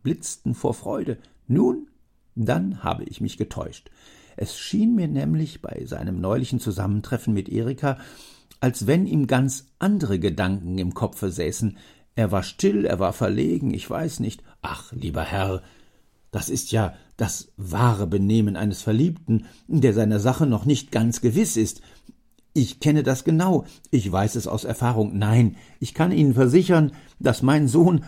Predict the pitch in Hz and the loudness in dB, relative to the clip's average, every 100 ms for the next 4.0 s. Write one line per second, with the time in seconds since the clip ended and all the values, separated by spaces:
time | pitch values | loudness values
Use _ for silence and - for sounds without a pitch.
0 | - - - - 220 214 170 175 175 160 | -2 -2 -2 6 8 8 8 4 2 0
1 | 165 143 127 139 - 127 101 87 95 95 | 2 4 4 2 -2 0 0 2 0 0
2 | 101 101 95 98 - - _ _ - 104 | 0 0 0 -2 -4 -20 _ _ -10 0
3 | 113 95 - - - - 165 175 160 | 2 0 -4 -18 -12 2 4 6 4